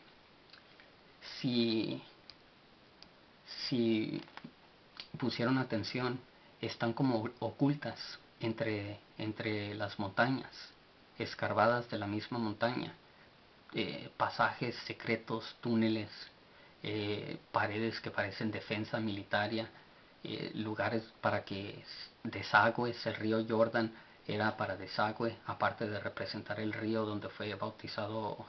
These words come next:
Jesús Cristo, am, once iglesias representando vida, eh, eh, momentos significantes dentro de la vida de Jesús Cristo,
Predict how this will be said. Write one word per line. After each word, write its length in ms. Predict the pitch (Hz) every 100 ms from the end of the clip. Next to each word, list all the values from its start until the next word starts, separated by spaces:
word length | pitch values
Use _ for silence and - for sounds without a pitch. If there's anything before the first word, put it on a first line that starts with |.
| -
Jesús 540 | - 107 110 - - - - - -
Cristo, 520 | - 110 107 - 107 - - - - -
am, 440 | 98 101 104 107 - - -
once 340 | 113 107 -
iglesias 500 | 113 107 107 107 117
representando 720 | 110 - 143 113 107 104 113
vida, 420 | 110 113 113 110 104 - -
eh, 200 | 104 101
eh, 100 | 113
momentos 880 | 113 107 107 107 120 110 - - - - - - - - -
significantes 760 | - - 110 110 - 110 117 113
dentro 260 | 107 107 117
de 80 |
la 100 | 107
vida 260 | 98 104 113
de 80 | 107
Jesús 440 | - - 113 -
Cristo, 460 | - 113 107 - 110